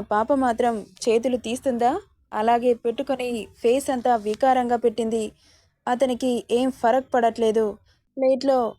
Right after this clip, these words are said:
సర్వ్ చేసుకొని తింటున్నాడు. "ఏంటి అలా చూస్తున్నావ్? నాకు దిష్టి తగులుతుంది. నువ్వు తిను. నిన్నెవరైనా వద్దన్నారా?" అన్నాడు యాటిట్యూడ్ లుక్ ఒకటి విసిరి.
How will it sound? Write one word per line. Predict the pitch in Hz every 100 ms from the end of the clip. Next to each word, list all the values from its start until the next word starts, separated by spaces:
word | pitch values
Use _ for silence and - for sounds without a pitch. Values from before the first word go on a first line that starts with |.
| _ -
సర్వ్ | - 233 269
చేసుకొని | 285 262 - 240 240 233
తింటున్నాడు. | 208 226 226 254 233 220 214 202 _ _ -
"ఏంటి | 240 254 262 247 240 _ -
అలా | 226 262
చూస్తున్నావ్? | 262 254 254 226 240 320 - -
నాకు | 240 240 247
దిష్టి | 196 214 -
తగులుతుంది. | 277 269 233 240 226 226 202 _ _ -
నువ్వు | 220 202 269
తిను. | 285 254 240 247 _ _
నిన్నెవరైనా | 233 233 233 226 226
వద్దన్నారా?" | 214 208 226 240 233 240 349 - _ 240
అన్నాడు | 240 240 233 214 -
యాటిట్యూడ్ | 208 226 254 254 226
లుక్ | 208 214 214
ఒకటి | 254 247
విసిరి. | 226 220 226